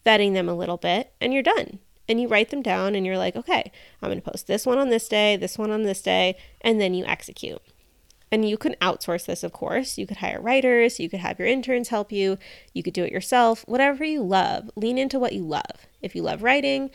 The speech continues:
you know you don't have to think about it once you have your plan. You're like, "Sweet, I've got my content calendar. I know I have a list of blog post ideas that are gonna pay off and not waste my time. It's gonna move the needle,"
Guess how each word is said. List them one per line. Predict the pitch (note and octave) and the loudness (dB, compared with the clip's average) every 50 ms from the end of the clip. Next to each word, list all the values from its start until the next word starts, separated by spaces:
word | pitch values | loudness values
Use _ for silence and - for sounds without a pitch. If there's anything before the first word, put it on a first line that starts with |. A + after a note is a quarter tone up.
| - - - - _ | -14 -20 -20 -12 _
you | - A3 | -2 2
know | A3 A3+ A3+ | 4 6 6
you | A#3+ | 6
don't | A3+ G#3 G#3+ | 4 2 0
have | G3+ - | 0 -2
to | - F#3+ | -4 -2
think | - A#3 A#3 A3 | 0 0 0 0
about | G#3 F3+ F3+ F3 F3+ | 0 0 0 2 2
it | F3+ - - | 0 -2 -2
once | - F#3+ F3+ F3+ - F#3+ | -2 -2 -2 -2 -4 -4
you | G#3 | -2
have | F#3+ D#3+ E3+ - | 0 -2 -2 -2
your | - | -6
plan. | - - - F#3 - - - - G#3 - _ _ - | -10 -8 -8 -8 -6 -6 -8 -10 -12 -14 _ _ -6
You're | - F3+ | -4 -4
like, | E3+ D#3+ - | -2 -4 -6
"Sweet, | - - - B3 B3 A#3 - _ | -8 -6 -4 -2 -2 -4 -2 _
I've | - F3 | -4 -4
got | - E3+ - - | -4 -6 -6 -8
my | - F3+ | -10 -10
content | - - A#3+ A3+ A3 - A#3 G#3+ | -6 -4 -4 -4 -2 -4 -4 -6
calendar. | A3+ - A3 G3+ G3+ G3+ G3 G3 G3 G3 - - - - - - - | -6 -6 -4 -4 -2 0 2 2 2 0 -2 -8 -16 -20 -20 -14 -8
I | A3 F#3 | -6 -4
know | F3+ F3 F#3 G#3 A#3+ | 0 0 2 4 4
I | B3+ | 4
have | A#3 A3+ G#3 | 4 2 2
a | G#3+ | 2
list | G#3+ G3+ G3 - - | 0 0 -2 -2 -6
of | F3 | -4
blog | - F#3+ F3 F3 F3 | -2 0 0 0 0
post | - F3+ F#3 - - | -2 -4 -4 -2 -4
ideas | F3+ F3 F3 F3 E3+ E3+ | -6 -4 -2 -4 -4 -4
that | - E3+ E3 | -4 -6 -8
are | E3+ | -6
gonna | - - F#3 G#3 A3+ | -4 -4 -2 -2 -2
pay | - - A#3 G3 | -4 -2 -2 0
off | F#3 F3 F3 F3+ - - - | 2 2 0 0 -2 -4 -4
and | G3 F#3 F3+ | -4 -4 -2
not | F3 E3+ - - | -4 -4 -4 -4
waste | - - G3+ - - | -4 -4 -4 -4 -4
my | G#3+ G#3+ | -6 -6
time. | - - F#3 F3+ F#3 F3+ F3+ - - | -6 -6 -6 -4 -4 -4 -4 -6 -8
It's | - - - | -12 -16 -10
gonna | - A3 G#3 A3+ | -6 -4 -2 0
move | A#3+ A#3+ A3+ | 0 0 0
the | A3 A#3 | 2 0
needle," | G#3+ F#3+ F3 F3 F3+ E3+ E3+ F3 | 0 0 0 2 2 0 0 -2